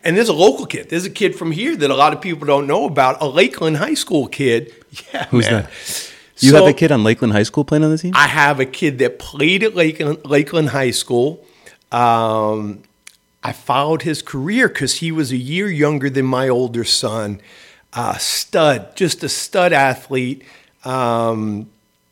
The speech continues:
Speaker 1: Gatorade Player of the Year two years in a row. New York State Gatorade Player of the Year i-, as a junior and a senior. Goes to the University of Richmond, gets hurt. Uh,
Speaker 2: Wow, that's a good school
Speaker 1: comes
Speaker 2: for
Speaker 1: back.
Speaker 2: baseball.
Speaker 1: Great.
Speaker 2: Wow.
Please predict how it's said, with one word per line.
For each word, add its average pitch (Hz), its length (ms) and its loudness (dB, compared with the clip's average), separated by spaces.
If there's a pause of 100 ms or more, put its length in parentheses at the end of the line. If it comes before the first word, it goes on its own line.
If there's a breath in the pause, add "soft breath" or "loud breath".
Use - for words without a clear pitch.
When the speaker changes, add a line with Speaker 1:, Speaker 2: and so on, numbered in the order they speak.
(420)
Speaker 1:
Gatorade 156 680 -2
Player 143 300 -4
of 131 80 -4
the 131 80 -4
Year 123 280 -4
two 196 260 -8
years 160 340 -2
in 123 120 -2
a 117 40 0
row. 117 300 2
New 117 120 -2
York 175 280 0
State 131 320 -4
Gatorade 127 360 0
Player 127 180 0
of 120 80 -6
the 120 80 -4
Year 120 520 0
i-, 139 40 -4
as 131 280 -6
a 123 40 -6
junior 151 400 -4
and 135 100 0
a 117 60 -4
senior. 127 500 -6 (400 loud breath)
Goes 175 240 4
to - 100 -8
the 156 100 -4
University 139 680 0
of 117 100 -2
Richmond, 131 680 -2
gets 165 280 2
hurt. 135 600 0 (360 loud breath)
Uh, 123 280 0
Speaker 2:
Wow, 95 100 2
that's 101 220 0
a 98 60 -6
good 90 140 -6
school - 180 -2
Speaker 1:
comes 98 180 2
Speaker 2:
for 90 60 -2
Speaker 1:
back. 175 260 4
Speaker 2:
baseball. 87 340 -8
Speaker 1:
Great. 220 300 4
Speaker 2:
Wow. 98 420 -2